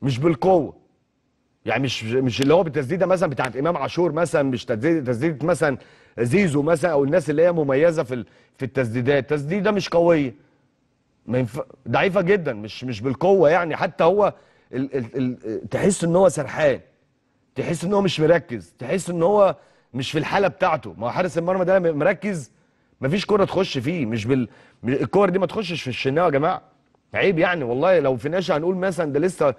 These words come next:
الولد صغير ومضغوط وخايف. هل ده مستوى الشناوي؟ دي كارثة. صعب جدًا، لأن ما، ما ينفعش إن الشناوي يظهر بكل كرة تيجي ب-، قراراته غلط، خروجه غلط، التسديدات حتى اللي بتروح عليه بتخش جون،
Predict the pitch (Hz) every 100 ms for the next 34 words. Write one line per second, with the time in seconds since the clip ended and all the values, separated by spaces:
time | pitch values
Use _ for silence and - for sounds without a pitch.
0 | - _ 113 151 190 - 139 139 185 175
1 | 151 131 117 170 160 131 156 165 107 -
2 | - _ _ _ _ _ _ _ _ 120
3 | 165 165 190 190 - _ _ _ 110 -
4 | 190 185 156 143 175 208 156 139 196 -
5 | 87 - _ _ _ _ _ _ _ _
6 | _ _ - 117 117 170 175 156 196 147
7 | 98 110 139 139 127 107 _ 110 123 165
8 | 202 170 160 131 143 175 190 196 175 156
9 | 135 175 196 151 190 202 170 - _ _
10 | - 185 170 190 139 127 117 - 110 151
11 | 180 165 139 196 190 131 _ _ _ -
12 | 151 180 170 147 208 214 147 _ _ 113
13 | 113 135 123 139 185 - 185 175 156 135
14 | 165 180 151 175 170 - 185 - 151 190
15 | 208